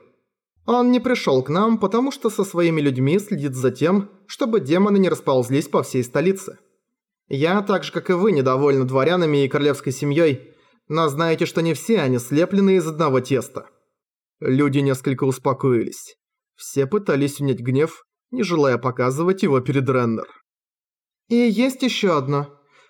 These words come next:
Прежде чем выпустить стрелу, мы должны выполнить ещё одно задание. Клайм!" "Да, принцесса!" решительно сказал парень в белых доспехах, привлекая всеобщее внимание. "Хотя это задание очень опасно,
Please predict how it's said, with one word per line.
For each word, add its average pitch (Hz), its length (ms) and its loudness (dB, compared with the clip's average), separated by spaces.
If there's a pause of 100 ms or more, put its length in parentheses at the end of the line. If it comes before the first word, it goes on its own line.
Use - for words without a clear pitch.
(120)
Прежде 202 360 0
чем 202 220 0
выпустить 196 420 -2
стрелу, 202 800 0
мы 233 180 2
должны 226 360 2
выполнить 214 420 2
ещё 214 280 0
одно 143 180 0
задание. 135 540 -2 (520)
Клайм!" 233 480 0 (600)
"Да, 147 380 0
принцесса!" 160 640 -2 (840)
решительно 185 760 0
сказал 131 460 0
парень 151 360 0
в 123 60 -4
белых 131 320 0
доспехах, 170 720 -2 (320)
привлекая 135 600 2
всеобщее 143 560 0
внимание. 127 600 -2 (680)
"Хотя 233 380 -2
это 220 180 2
задание 202 440 2
очень 190 240 0
опасно, 190 560 -2